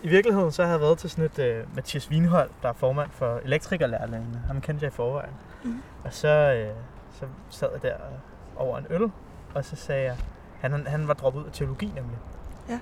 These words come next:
Speaker 1: for at komme ind på elektrikeruddannelsen. Det, det sad vi og snakkede om. Og, og jeg stod jo der og, i mit sabbatår og havde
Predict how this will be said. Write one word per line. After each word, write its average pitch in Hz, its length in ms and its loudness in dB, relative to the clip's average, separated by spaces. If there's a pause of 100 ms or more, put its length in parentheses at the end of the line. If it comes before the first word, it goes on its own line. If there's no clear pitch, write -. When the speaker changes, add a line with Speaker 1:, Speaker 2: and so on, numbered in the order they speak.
Speaker 1:
for 147 140 2
at 135 60 6
komme 135 180 -4
ind 139 80 -10
på 127 380 -4
elektrikeruddannelsen. 127 720 -6 (960)
Det, 143 240 -4
det 156 100 -4
sad 165 120 4
vi 151 60 -6
og 139 60 -4
snakkede 156 280 0
om. - 60 -8 (960)
Og, 135 180 6
og 131 200 4
jeg 160 100 4
stod 175 240 -2
jo 147 60 -2
der 143 180 4
og, 113 320 -4
i 123 40 -8
mit 120 140 -10
sabbatår 143 520 4 (140)
og 123 60 -8
havde 123 280 -2